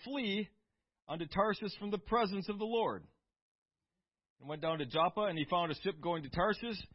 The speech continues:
So he paid the fare thereof, and went down into it to go with them unto Tarshish from the presence of the Lord." Again, Jonah's going the wrong way. That's the wrong way,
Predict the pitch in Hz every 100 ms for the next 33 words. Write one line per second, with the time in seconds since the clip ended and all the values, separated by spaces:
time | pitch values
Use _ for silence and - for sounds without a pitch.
0 | - - - 180 175 190 196 175 196 220
1 | 208 202 214 190 185 196 180 185 190 190
2 | 226 208 202 208 - 160 220 214 - 202
3 | 190 175 - 233 - 196 190 - _ _
4 | _ - 190 214 214 - 208 214 202 202
5 | 208 185 196 202 190 131 131 190 202 101
6 | - _ _ _ - 220 208 156 214 214
7 | 175 165 202 202 208 277 226 101 - _
8 | _ _ _ _ - 220 - 226 233 240
9 | 233 226 262